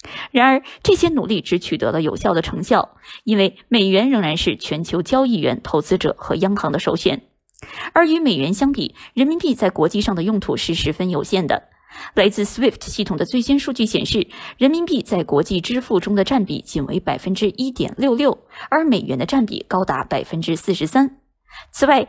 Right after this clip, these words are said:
人民币在国际支付的使用量中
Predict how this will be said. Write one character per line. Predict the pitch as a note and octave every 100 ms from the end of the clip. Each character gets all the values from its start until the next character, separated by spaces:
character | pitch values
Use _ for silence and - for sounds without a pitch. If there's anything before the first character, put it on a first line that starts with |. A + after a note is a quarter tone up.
| - -
人 | D4
民 | F4
币 | F4 B3+
在 | B3 G3+
国 | E3
际 | G3+ A3+
支 | G#3+ C4+
付 | B3+
的 | G#3 G2+
使 | - -
用 | F#3+
量 | A3+ G#3
中 | B3